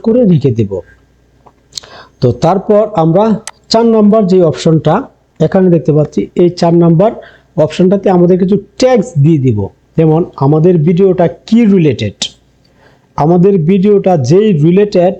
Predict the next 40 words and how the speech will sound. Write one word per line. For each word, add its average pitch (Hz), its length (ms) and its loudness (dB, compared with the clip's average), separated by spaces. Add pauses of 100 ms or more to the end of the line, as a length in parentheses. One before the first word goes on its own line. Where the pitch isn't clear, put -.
(120)
সেই 226 180 0 (160)
রিলেটেড 185 400 0 (280)
ট্যাগস 226 280 0 (180)
আমরা 175 260 2
এখানে 185 240 0 (240)
ব্যবহার 143 380 0
করব। 110 160 -4 (480)
তো 131 60 2 (200)
আমি 147 140 2 (100)
একটা - 180 -4 (100)
ট্যাগ 185 180 0 (100)
আপনাদেরকে 170 440 0 (500)
ব্যবহার 151 360 2
করে 180 160 2 (100)
দেখাচ্ছি। 123 360 -2 (120)
আমি 143 200 2
এখানে 190 200 0 (140)
আমার 156 180 2 (120)
নামটা 180 260 0 (180)
ট্যাগ 185 160 0 (100)
হিসেবে 190 240 0 (100)
দিয়ে 214 200 2
দিলাম 233 220 0 (640)
এবং 240 140 2 (140)
আমি 196 200 2
কি 190 140 0
করব, 156 180 0 (500)
একটা - 220 -4 (140)
কিওয়ার্ড 196 420 2 (100)
বা 165 80 0 (100)
একটা - 160 -4 (140)
ট্যাগ 208 180 2 (120)
লেখার 185 340 0
পর 180 100 2 (120)
আমি 165 200 2
just 180 160 0 (240)
এন্টারে 214 380 2
ক্লিক 135 260 -2
করে 117 200 0
দেব। 95 120 -6